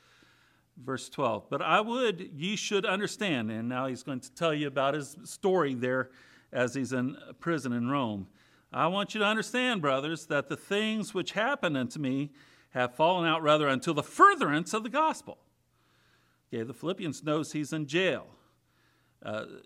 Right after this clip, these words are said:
verse thirteen, "So that my bonds in Christ, my chains, are manifest in all the palace and in all the other places." Everybody knows that Paul's in prison.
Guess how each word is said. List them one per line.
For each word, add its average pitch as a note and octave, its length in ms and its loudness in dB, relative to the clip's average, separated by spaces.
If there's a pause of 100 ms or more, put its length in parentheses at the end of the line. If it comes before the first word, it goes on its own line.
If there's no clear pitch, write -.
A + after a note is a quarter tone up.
(120)
verse C#3 280 -8
thirteen, D3+ 380 -4
"So G#3 320 2
that F3+ 220 2
my D3+ 200 2
bonds F#3+ 720 10
in C#3 180 0
Christ, C3+ 640 2
my G#2+ 240 -8 (360)
chains, D#3 480 -2
are C3+ 420 0 (280)
manifest D#3 800 0
in C3 120 -2
all F3+ 260 6
the D#4 80 0
palace A#2+ 580 0 (400)
and B2+ 160 -2
in C3+ 100 2
all F3 180 6
the G#3 100 4
other F3+ 140 4
places." A2+ 420 -12
Everybody F3 360 2
knows G3+ 260 2
that G#3 140 -6
Paul's F3 480 2
in D3+ 260 -2
prison. F3 640 0